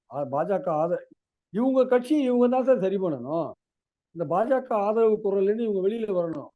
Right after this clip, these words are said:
பாஜக அந்த ஓ பி எஸ், ஓ பி எஸ்லாம் வந்து ரெட்டையில எதிர்த்து போட்டி போட்டுக்க கூடாது ஆக்சுவலா. அதெல்லாம் அவர் பண்ண தப்புன்னு என்னுடைய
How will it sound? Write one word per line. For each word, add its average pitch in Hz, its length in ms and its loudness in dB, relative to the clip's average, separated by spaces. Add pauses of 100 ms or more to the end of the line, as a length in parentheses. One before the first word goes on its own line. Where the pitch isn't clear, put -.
(100)
பாஜக 170 360 -6
அந்த 147 280 -4
ஓ 185 200 4 (120)
பி 214 100 -2
எஸ், 139 240 -2 (600)
ஓ 202 120 4
பி 233 140 -4
எஸ்லாம் 220 280 -2
வந்து 214 200 -2
ரெட்டையில 190 280 -2
எதிர்த்து 196 280 4
போட்டி 196 220 -2
போட்டுக்க 185 400 -8
கூடாது 170 240 -4
ஆக்சுவலா. 127 340 -6
அதெல்லாம் 139 320 -6
அவர் 190 120 -2
பண்ண 156 200 -6
தப்புன்னு 180 420 -8
என்னுடைய 139 280 -6